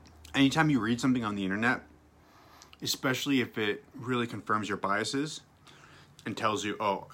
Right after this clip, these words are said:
you're right about something, you're right to be doing resistance training, it's completely safe," et cetera. And somebody's using that in order to persuade you, and it seems like a, a slam dunk.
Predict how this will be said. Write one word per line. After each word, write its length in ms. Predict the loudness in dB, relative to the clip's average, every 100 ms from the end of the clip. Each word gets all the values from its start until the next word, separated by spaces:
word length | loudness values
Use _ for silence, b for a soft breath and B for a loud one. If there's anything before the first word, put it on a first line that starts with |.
| -8
you're 180 | -4
right 200 | 2 2
about 220 | 4 0 -2
something, 220 | -8 -6
you're 100 | -2
right 180 | -2 -4
to 80 |
be 80 | -6
doing 220 | -4 -2
resistance 440 | -4 -6 -8 -10 -10
training, 540 | -8 -8 -6 -4 -6
it's 380 | -6 -8 -10 -12 -16
completely 340 | -14 -8 -6
safe," 500 | -6 -6 -6 -6 -10
et 60 | -16
cetera. 420 | -8 -4 -2 -4 -8 -20 B B B B B B B B B B B B -4
And 140 | -4
somebody's 500 | 0 0 2 0 -4
using 540 | -8 -8 -4 -2 0 0
that 240 | 2 0
in 60 | -2
order 200 | -4 -4
to 80 | -4
persuade 480 | -8 -6 -4 -2
you, 220 | -2 -4 -8 -20 -20 -20 -20 -20 -20 -20 -20 -20 -20 -20 -20 -20 -12
and 120 | -8 -6
it 80 |
seems 320 | -6 -6 -4 -4
like 180 | -6 -8 -20 -20 _ _ -18 -12
a, 260 | -8 -8 -6
a 120 | -4
slam 340 | -4 -2 -2
dunk. 280 | 2 0 0